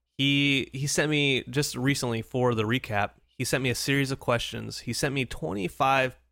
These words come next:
twenty-six questions, uh, that he wanted me to answer, which this is an episode of the podcast by itself, I think, to answer all these questions. So I'll try to rapid fire them.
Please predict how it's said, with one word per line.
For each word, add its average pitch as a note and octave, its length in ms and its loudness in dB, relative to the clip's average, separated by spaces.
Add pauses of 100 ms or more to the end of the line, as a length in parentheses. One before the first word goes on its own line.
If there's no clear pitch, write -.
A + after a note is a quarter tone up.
(360)
twenty-six - 680 -2
questions, - 800 -6 (800)
uh, G#2 300 2
that A2+ 340 0
he A#2+ 160 -2
wanted A#2+ 220 2
me A#2 100 0
to A2 120 0
answer, - 520 -8 (340)
which - 340 -2 (220)
this C#3 220 -2
is D3+ 160 0
an B2 160 0
episode G#2 760 -2 (580)
of A2+ 100 -6
the G#2 60 -6
podcast G2 640 -8 (540)
by G2+ 180 0
itself, F#2+ 400 -6
I F#2+ 80 -8
think, G2 220 -12
to G#2+ 80 -6
answer G2+ 200 -6
all G2 80 -4
these F#2+ 160 -6
questions. - 480 -12 (260)
So D3+ 120 2
I'll D#3 60 2
try E3+ 180 4
to C3+ 80 2
rapid B2 320 4
fire G#2 260 2
them. G2 280 -4